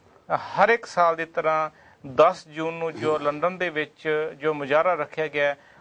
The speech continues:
ਉਸ ਦੇ ਵਾਸਤੇ ਅਸੀਂ ਬੇਨਤੀ ਕਰਦੇ ਹਾਂ ਕਿ ਸਾਰੀਆਂ ਹੀ ਸੰਗਤਾਂ ਵੱਧ ਚੜ੍ਹ ਕੇ ਉਹਦੇ ਵਿੱਚ ਸ਼ਾਮਲ ਹੋਣਾ ਹੈ। ਸਾਰੀਆਂ ਗੁਰਦੁਆਰਾ ਪ੍ਰਬੰਧਕ ਕਮੇਟੀਆਂ ਨੂੰ ਬੇਨਤੀ ਕਰਦੇ ਹਾਂ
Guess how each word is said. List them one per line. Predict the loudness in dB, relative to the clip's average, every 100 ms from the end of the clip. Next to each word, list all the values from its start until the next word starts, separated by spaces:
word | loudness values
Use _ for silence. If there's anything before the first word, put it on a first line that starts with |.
| _ -2
ਉਸ | 0 -2 -4
ਦੇ | -2 0
ਵਾਸਤੇ | 0 -2 -6
ਅਸੀਂ | -8 -6
ਬੇਨਤੀ | -4 -6 -6 -4
ਕਰਦੇ | -2 0 -2
ਹਾਂ | -4
ਕਿ | -6
ਸਾਰੀਆਂ | -10 -2 0 0 -2 -4 -4
ਹੀ | -4 -8
ਸੰਗਤਾਂ | -4 -2 0 0 2 0 -6 _ _ _ _ -10
ਵੱਧ | 2 4 4
ਚੜ੍ਹ | 2 -2 -2
ਕੇ | -2 -6
ਉਹਦੇ | -6
ਵਿੱਚ | -6 -8
ਸ਼ਾਮਲ | -10 -4 0 0 0
ਹੋਣਾ | -2 -2 -2
ਹੈ। | -2 -4 _ -20 -20
ਸਾਰੀਆਂ | -2 4 6 4 0 0
ਗੁਰਦੁਆਰਾ | 0 0 2 2 2
ਪ੍ਰਬੰਧਕ | 0 0 0 0
ਕਮੇਟੀਆਂ | -2 -6 -6 -4 -4
ਨੂੰ | -4
ਬੇਨਤੀ | -6 -6 -10
ਕਰਦੇ | -2 -2 0 -2
ਹਾਂ | -2